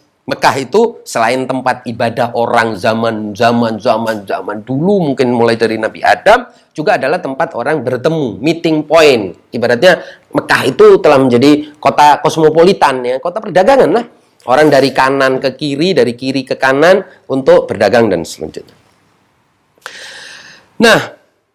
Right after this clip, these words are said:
kemudian sampailah mereka, eh, melakukan itu dan apa, meminta orang tuanya untuk melepaskan Yusuf bermain-main dengan mereka di sebuah, eh,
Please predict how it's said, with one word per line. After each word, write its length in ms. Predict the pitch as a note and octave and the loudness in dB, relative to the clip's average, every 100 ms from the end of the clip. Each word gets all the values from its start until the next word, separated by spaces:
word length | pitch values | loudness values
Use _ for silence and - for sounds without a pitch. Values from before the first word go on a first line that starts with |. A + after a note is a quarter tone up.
| _ _ _ _ _ - _ | _ _ _ _ _ -20 _
kemudian 840 | A#3+ B3+ B3+ C#4+ C4+ B3 A#3+ A3 - | 2 4 6 6 6 6 2 -2 -2
sampailah 560 | C#4+ A3 A#3+ A#3+ A3+ | 0 2 2 4 4
mereka, 800 | G#3 G3 F#3 G3 A3+ B3 - - _ - | 2 0 -2 2 4 4 2 -8 _ -10
eh, 480 | D3 D#3 D#3 D#3 D3 | -6 -4 -2 -2 -2
melakukan 540 | D#3+ D#3 D#3+ D#3+ D3 | 0 0 -2 -4 -2
itu 500 | D3+ D3 A3+ C4+ C#4+ | -4 0 2 4 4
dan 540 | F3 D#3 D3+ D3 C#3+ - _ _ _ | 2 2 2 0 -4 -6 _ _ _
apa, 420 | A#2+ A#2+ C3 C3 B2+ A#2+ A2+ G#2+ G#2 - _ _ _ _ - _ _ _ _ _ _ _ _ _ _ | -8 -4 2 4 4 4 2 0 -4 -8 _ _ _ _ -20 _ _ _ _ _ _ _ _ _ _
meminta 580 | D3 E3+ F#3+ F3+ D3+ - | 2 4 4 4 2 0
orang 300 | C#3 C3+ C3+ | -2 -4 -6
tuanya 720 | C#3 B2+ B2+ D3 F#3+ A3+ A3 - | -6 -6 -4 -2 0 0 -4 -8
untuk 460 | C#3 D3 C#3+ F3 D3 | -6 -4 0 0 0
melepaskan 640 | D3+ C#3 C3+ C3 - C3 | -2 -2 -2 -4 -2 -4
Yusuf 320 | B2+ A#2+ E3+ - | -4 -2 -2 -2
bermain-main 560 | A2+ A2+ A#2 B2+ B2+ | -2 0 2 2 2
dengan 240 | A2 G2+ G2+ | 0 0 -2
mereka 400 | G#2+ G#2+ D3+ D#3 | -2 0 0 0
di 80 | |
sebuah, 400 | G2+ G2+ G#2+ G#2+ G#2+ - _ - | -4 -4 0 0 -2 -18 _ -4
eh, 420 | E2+ B1+ A#1+ | -2 -2 -4